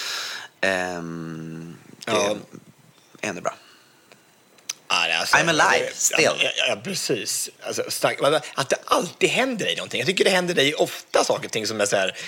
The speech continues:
Speaker 2: nära döden-upplevelser, alltså.
Speaker 1: Ja, kanske.
Speaker 2: Är det inte vä-,
Speaker 1: Ja,
Speaker 2: väldigt
Speaker 1: du, och du,
Speaker 2: dramatiskt?
Speaker 1: ja.
Speaker 2: Jag
Speaker 1: Jag
Speaker 2: tycker
Speaker 1: kommer, vad har mer hänt, alltså, men
Speaker 2: Nej, men alltså, du, du,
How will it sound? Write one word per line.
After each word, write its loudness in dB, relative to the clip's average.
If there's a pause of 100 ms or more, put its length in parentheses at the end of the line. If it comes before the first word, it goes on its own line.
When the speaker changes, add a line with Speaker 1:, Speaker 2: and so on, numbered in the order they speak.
(120)
Speaker 2:
nära 2
döden-upplevelser, 0
alltså. -6 (1160)
Speaker 1:
Ja, 0 (220)
kanske. -12 (300)
Speaker 2:
Är 6
det 8
inte 0
vä-, 2
Speaker 1:
Ja, 0
Speaker 2:
väldigt 2
Speaker 1:
du, 0
och 2
du, 0
Speaker 2:
dramatiskt? 2
Speaker 1:
ja. 2 (180)
Speaker 2:
Jag -12
Speaker 1:
Jag 4
Speaker 2:
tycker 2
Speaker 1:
kommer, 4
vad 4
har 0
mer -2
hänt, -4
alltså, -8
men -10 (340)
Speaker 2:
Nej, 0
men 2
alltså, 2
du, -8 (260)
du, -